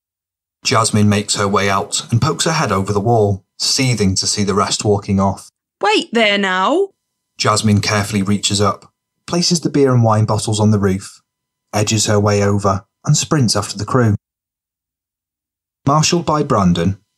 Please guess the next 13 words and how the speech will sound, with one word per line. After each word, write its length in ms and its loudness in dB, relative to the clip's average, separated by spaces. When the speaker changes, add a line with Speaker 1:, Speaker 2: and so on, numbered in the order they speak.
Speaker 1:
they 80 0
take 260 -4
the 60 -6
dingy, 500 2
needle-ridden 720 2
pathway 460 -4
over 120 -6
Bangor 320 -2
Mountain 460 2
to 120 -6
Gitto's 320 -2
Maeskerchan 720 -2
flat, 460 -4